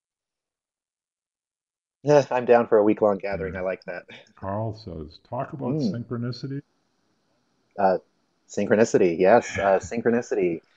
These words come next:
Speaker 2: Carl would
Speaker 1: Yeah.
Speaker 2: love to
Speaker 1: Um, well, I don't, you know, where to start. I mean, I, you know, I, well, you know, we were talking about singing out loud, you know, going over the edge of singing out loud. The other day, I,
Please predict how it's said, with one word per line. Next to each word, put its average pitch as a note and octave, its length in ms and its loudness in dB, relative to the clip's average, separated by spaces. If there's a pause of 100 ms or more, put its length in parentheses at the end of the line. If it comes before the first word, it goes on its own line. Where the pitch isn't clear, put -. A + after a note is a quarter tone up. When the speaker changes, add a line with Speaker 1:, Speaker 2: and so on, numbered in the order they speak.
(1600)
Speaker 2:
Carl G#2+ 100 -20 (560)
would G2+ 80 -6
Speaker 1:
Yeah. A#2 360 6
Speaker 2:
love F2+ 220 4
to - 360 -10
Speaker 1:
Um, G2 520 0 (300)
well, C3 440 10 (260)
I - 140 2
don't, C#3 220 2
you B2+ 140 0
know, C3+ 120 6
where B2 120 8
to C3+ 80 0
start. C3 460 4
I F2+ 40 -2
mean, F#2+ 180 -2
I, G2 180 2
you F#2+ 240 -4
know, G2 160 -2
I, F#2 300 0
well, A#2+ 140 6
you B2 80 0
know, A#2 80 4
we A2 60 6
were G#2 60 4
talking A#2 220 4
about F#2+ 160 2
singing G#2+ 380 -2
out F2+ 160 -2
loud, F2+ 420 0 (240)
you F#2 100 -6
know, F2 180 -6
going F2+ 500 -4
over F#2 160 2
the F2 160 -4
edge F2+ 240 -4
of F2 100 -10
singing F2+ 320 -6
out E2+ 160 -8
loud. F2 440 -10
The F#2+ 140 -4
other G2+ 160 0
day, G2 260 0
I, F2+ 120 -4